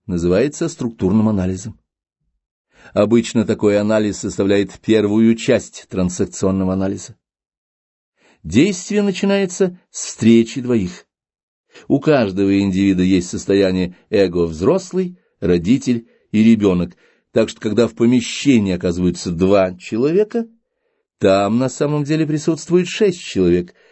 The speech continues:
каждый из которых может неожиданно появиться. Трансакция — это стимул, исходящий от одной личности и соотнесённый с ответом другой.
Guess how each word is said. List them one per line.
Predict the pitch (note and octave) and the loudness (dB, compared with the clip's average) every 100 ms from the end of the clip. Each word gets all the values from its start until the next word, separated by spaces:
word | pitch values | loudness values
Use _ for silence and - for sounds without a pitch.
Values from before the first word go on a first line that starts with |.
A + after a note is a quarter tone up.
| _ - | _ -2
каждый | A#2+ G#2+ F#2+ F2 F#2 | 2 2 0 -2 -2
из | F2+ | -2
которых | F2+ G2+ G2+ | -2 0 0
может | G#2 G2 F2+ | -2 -2 0
неожиданно | G2+ D#2+ F2+ F2+ G2 | -2 0 -2 -2 -2
появиться. | G#2 G2 F#2+ F2+ - - _ _ _ _ _ _ _ _ _ _ _ _ _ _ - | -2 -2 -2 -6 -12 -14 _ _ _ _ _ _ _ _ _ _ _ _ _ _ -4
Трансакция — | F#2 F#2+ F2+ - F#3 A3+ - G2+ F2+ F2 _ _ _ _ _ | 0 0 -2 -2 -2 -2 -8 -2 -2 -2 _ _ _ _ _
это | - B3 A#3 | 0 2 0
стимул, | F#3+ - - A2+ G#2+ G#2 G2 - | -2 -8 -4 2 4 4 0 -6
исходящий | A2 G#2 - G#2+ G2 F#2 - - F#2+ F2+ _ - | -4 -4 0 0 2 -2 -4 -4 -4 -4 _ -4
от | F#2+ F2+ | -2 0
одной | F2 F#2 F2 | -2 2 2
личности | F#2+ D3 - G3 - - A3+ - _ _ - | 2 -2 -4 -4 -2 -2 -2 -2 _ _ 0
и | A#2 | 0
соотнесённый | - F#2+ F2+ F2+ F2+ G2+ A2+ E3+ F3 | 2 0 0 -4 0 0 0 0 -4
с | G2+ | -6
ответом | - F#2+ B2 | -2 -2 -2
другой. | A#2+ A#2 F#2+ F2+ | -4 -2 -2 -2